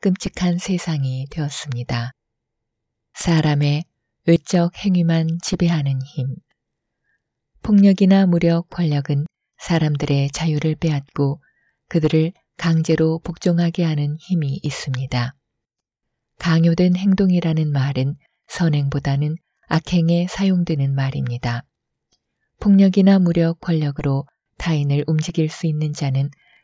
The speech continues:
사람들을 선행으로 인도하기보다는 불의하게 악용하는 경우가 많습니다. 세종대왕과 같은 성왕은 엄청난 권력을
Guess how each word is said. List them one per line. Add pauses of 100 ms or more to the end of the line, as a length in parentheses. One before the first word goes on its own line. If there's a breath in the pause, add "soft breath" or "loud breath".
사람들을 (260)
선행으로
인도하기보다는 (360)
불의하게 (300)
악용하는
경우가
많습니다. (920)
세종대왕과
같은
성왕은 (460)
엄청난
권력을